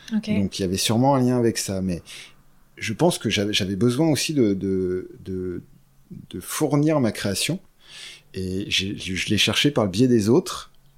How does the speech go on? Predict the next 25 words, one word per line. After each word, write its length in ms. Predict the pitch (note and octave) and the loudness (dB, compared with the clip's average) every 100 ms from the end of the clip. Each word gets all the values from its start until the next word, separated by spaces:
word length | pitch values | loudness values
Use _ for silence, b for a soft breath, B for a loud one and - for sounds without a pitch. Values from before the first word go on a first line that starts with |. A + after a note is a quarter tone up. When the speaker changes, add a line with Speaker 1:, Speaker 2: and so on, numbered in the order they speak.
| B B B B - | B B B B -10
Speaker 2:
et 80 | F#2+ | -6
ça 180 | - G2+ | 0 0
m'a 120 | G2+ | 2
permis 300 | A2+ A2 C#3 | 2 4 6
aussi 260 | B2+ - D#3+ | 4 2 2
de 40 | |
m'ouvrir, 320 | A#2+ A2+ C3 A2+ | 4 4 0 2
m'ouvrir. 540 | A2 A#2+ G#2 A#2+ C3+ | 2 2 0 -2 0
À 60 | A2+ | -2
un 40 | |
moment 180 | G2 G#2+ | 0 0
donné, 240 | G2+ A2+ | 2 2
j'ai, 200 | A#2+ G#2+ F#2 | 0 -2 -6
j'ai 140 | G2 | -8
créé 260 | - A2 G#2+ | -6 -2 -2
plus 220 | - G2 | -2 -2
de 80 | G#2+ | -2
paysages, 720 | A2 A2+ G#2+ A2 A2+ - _ B B B B B - | 0 0 0 -2 -4 -8 _ B B B B B -6
Speaker 1:
Oui. 80 | G2 | -4
Speaker 2:
euh, 120 | F#2 | -4
j'ai 200 | F2+ G#2 | -2 -2
créé 300 | - A2 A2+ | -2 -2 0
des 120 | G#2+ | 0
choses, 360 | - G#2+ G#2+ G2 | 0 -2 -4 -2
euh, 320 | G2 F#2+ F2+ | 0 -2 -4